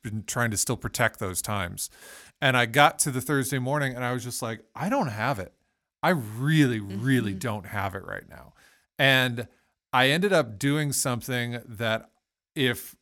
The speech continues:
Speaker 1: I, I would never tell my students to do this.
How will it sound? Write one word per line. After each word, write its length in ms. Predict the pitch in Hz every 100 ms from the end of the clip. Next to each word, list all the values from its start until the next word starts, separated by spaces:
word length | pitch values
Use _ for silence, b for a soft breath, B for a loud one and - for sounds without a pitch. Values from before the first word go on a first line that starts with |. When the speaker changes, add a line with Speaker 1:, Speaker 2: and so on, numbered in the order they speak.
| _ _ _ _ _ _ _ _ -
Speaker 1:
I, 120 | - - _ _ _
I 100 | 143
would 180 | 139 127
never 720 | 131 135 135 123 120 110 - _
tell 200 | - 127
my 140 | 120 113
students 420 | - 120 113 110
to 80 | -
do 180 | 104 107
this. 380 | 120 139 -